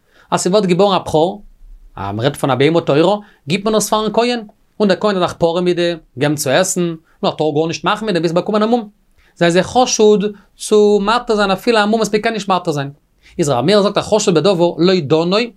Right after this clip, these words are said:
ער קען נישט דן זיין אויף דעם, ולא מעידו. ממילא, איז אפילו רבי יוסי בן זמרה,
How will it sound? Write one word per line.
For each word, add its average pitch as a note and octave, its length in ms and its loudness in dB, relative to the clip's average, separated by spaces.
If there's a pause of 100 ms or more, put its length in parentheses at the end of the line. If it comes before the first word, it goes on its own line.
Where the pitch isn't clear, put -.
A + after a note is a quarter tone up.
(200)
ער C#3 80 -4
קען F#3+ 160 -2
נישט E3 160 0
דן D#3 160 0
זיין F#3+ 160 -2
אויף F#3+ 100 -2
דעם, A#3 180 0 (520)
ולא F3+ 220 2 (100)
מעידו. G#3+ 320 0 (480)
ממילא, E3 500 2 (540)
איז D3+ 100 2
אפילו A3 260 2
רבי E3 120 2
יוסי G#3 200 0
בן D#3 140 2
זמרה, E3+ 420 2